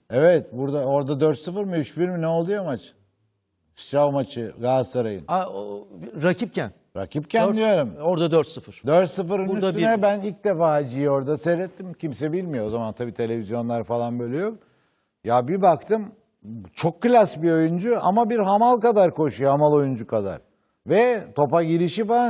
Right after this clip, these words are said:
Speaker 1: Hacı son derece sert bir adamdır. O niye biliyor musun? Bana geleceğine rakibe gelsin. Sergen de öyleydi. Bak,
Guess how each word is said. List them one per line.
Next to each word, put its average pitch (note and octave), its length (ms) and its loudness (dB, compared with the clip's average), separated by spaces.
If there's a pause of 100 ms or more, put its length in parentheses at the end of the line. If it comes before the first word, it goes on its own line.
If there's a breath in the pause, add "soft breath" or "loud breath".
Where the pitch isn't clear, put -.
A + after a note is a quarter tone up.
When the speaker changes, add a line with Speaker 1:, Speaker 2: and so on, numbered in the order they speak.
Speaker 1:
Hacı D3 280 0
son F3 320 -2
derece A3 280 2
sert F3 340 0 (280)
bir D3 220 2
adamdır. A#2 500 -2 (380)
O C3 140 0
niye G#3+ 260 0
biliyor A3+ 200 2
musun? D#3 340 -8 (360)
Bana B2+ 260 0
geleceğine E3+ 480 2
rakibe G#3+ 380 4
gelsin. G#3+ 380 2 (960)
Sergen C3+ 520 0
de A#3 60 6
öyleydi. D#3+ 440 2
Bak, A#2+ 140 0